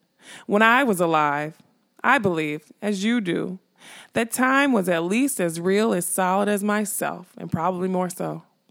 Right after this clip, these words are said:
I said. "One o'clock," as though I could see it, and Monday, as though I can find it on a map, and let myself be hurried along from minute to minute, day to day, year to year, as though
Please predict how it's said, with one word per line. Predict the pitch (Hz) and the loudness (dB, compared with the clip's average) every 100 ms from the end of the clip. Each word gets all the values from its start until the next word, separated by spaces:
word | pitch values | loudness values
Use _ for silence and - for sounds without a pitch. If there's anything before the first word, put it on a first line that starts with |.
| _ | _
I | - | -10
said. | 151 160 147 156 _ _ _ _ | -8 -8 -8 -12 _ _ _ _
"One | - 240 | -2 0
o'clock," | 214 - 151 - _ _ _ _ _ _ - - | 0 -2 -6 -6 _ _ _ _ _ _ -20 -2
as | 240 180 | -2 0
though | 170 143 | -2 -2
I | 147 | -2
could | 147 151 | -6 -10
see | - 147 | -8 -8
it, | - - _ _ _ | -8 -14 _ _ _
and | 170 160 160 _ | -6 -6 -8 _
Monday, | 175 170 185 180 151 139 165 175 _ _ _ - | -4 -2 0 0 -2 -2 -8 -12 _ _ _ -4
as | 175 | 0
though | 180 170 | 2 2
I | 165 | 2
can | 160 160 - - | -2 -12 -16 -20
find | - - 180 170 | -4 2 2 4
it | 165 | 2
on | 156 | 0
a | |
map, | 156 156 151 _ - _ _ _ - - - | -2 -4 -6 _ -20 _ _ _ -20 -10 0
and | 294 302 | 2 2
let | 359 285 | 2 2
myself | 226 202 - 190 170 | 2 2 2 0 2
be | 170 160 | -2 -2
hurried | 143 165 165 165 | 0 2 2 2
along | 151 151 160 156 143 | 0 0 2 0 -2
from | - 147 147 | -10 -10 -10
minute | 160 208 190 151 - | -4 -2 -2 -2 -6
to | 160 | -8
minute, | 165 170 208 185 175 - - - _ | -8 -4 -2 -2 -4 -12 -20 -20 _
day | 220 226 | 2 2
to | 185 156 | 2 0
day, | 147 180 196 202 185 | 2 4 4 4 2
year | 170 175 202 208 | -2 0 2 2
to | 196 180 | 0 -2
year, | 170 175 190 196 170 | 0 2 2 2 2
as | 165 170 | 0 -4
though | 180 185 180 165 | -2 2 2 0